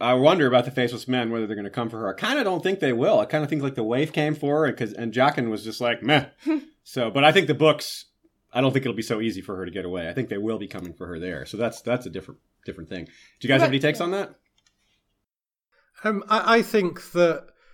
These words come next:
Speaker 3: she, she earned their respect, you know, that, that was the vital thing. And I, I think she, she had permission to leave. It was a kind of, like, you know, she, she earned it. She earned something. And I don't think that the, the, the, she's already had the cost in the training, you know?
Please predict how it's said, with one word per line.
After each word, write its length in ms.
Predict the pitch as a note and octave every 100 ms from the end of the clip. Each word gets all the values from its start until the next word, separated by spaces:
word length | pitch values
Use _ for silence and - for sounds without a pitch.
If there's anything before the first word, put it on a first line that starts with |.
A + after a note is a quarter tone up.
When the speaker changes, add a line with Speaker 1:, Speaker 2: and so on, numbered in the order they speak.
| - - _ - _ -
Speaker 3:
she, 340 | - - F#3 F3
she 440 | - G3+ F#3 F3+
earned 220 | F3 F#3+ F#3+
their 100 | F#3
respect, 600 | E3+ - C4 - - D3
you 60 |
know, 200 | C#3 E3+
that, 220 | F3+ F3
that 140 | E3 D#3+
was 120 | D3+
the 80 | D3
vital 400 | D#3 D#3+ - D3+
thing. 320 | - F3+ F3+
And 80 | D3+
I, 140 | D#3+
I 40 | F3
think 300 | F3+ F3 -
she, 220 | - E3
she 140 | E3
had 100 | F3
permission 400 | F3 E3 G3+ A3+ F3+
to 100 | C3
leave. 360 | A2 A2 G#2
It 140 | B2 A#2+
was 160 | A#2+
a 80 | C3
kind 260 | - C#3 C3+
of, 140 | A#2+
like, 440 | C#3 C3+ C3+ - D#3+
you 100 | C#3+
know, 180 | C#3
she, 300 | D3 - D3+
she 240 | B2+ F#3 C#3+
earned 340 | E3 G#3+ F#3
it. 180 | A#2 -
She 180 | - E3
earned 300 | E3+ F#3 F3+
something. 560 | D#3 B2 - A#2 G#2 - - - - - - -
And 240 | B2+ C#3 B2
I 120 | D3+
don't 200 | D#3+ E3
think 200 | F3 E3
that 360 | E3 D#3+ D3 C3+
the, 320 | D3+ E3 E3 D#3
the, 200 | E3 E3+
the, 380 | F3 D#3 E3 F3
she's 200 | F3 D#3+
already 240 | E3+ E3
had 200 | C#3 -
the 60 | C#3+
cost 380 | - A#2 F#2+ -
in 60 | B2
the 80 |
training, 500 | A#2+ - D3+ D3 A#2
you 80 | A2
know? 320 | G#2+ A#2+ C3+